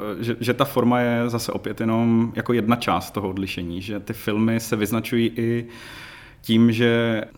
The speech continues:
aspoň pro mě daleko méně tam jde o nějak-, o vyprávění nějakého klasického příběhu a často jsou to s-,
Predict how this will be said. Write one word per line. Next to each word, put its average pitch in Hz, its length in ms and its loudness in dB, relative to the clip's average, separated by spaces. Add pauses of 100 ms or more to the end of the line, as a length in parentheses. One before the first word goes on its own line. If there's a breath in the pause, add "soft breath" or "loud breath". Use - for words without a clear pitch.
(200)
aspoň 113 280 -2
pro 101 140 -2
mě 123 440 2 (240)
daleko 110 500 2
méně 110 500 2
tam 113 280 0
jde 113 120 2
o 113 120 -4
nějak-, 107 340 0
o 110 220 -2
vyprávění 120 580 4
nějakého 110 880 0 (520)
klasického 135 540 0
příběhu 117 600 0
a - 40 -8
často - 300 -6
jsou 120 200 -2
to 123 160 -2
s-, - 260 -8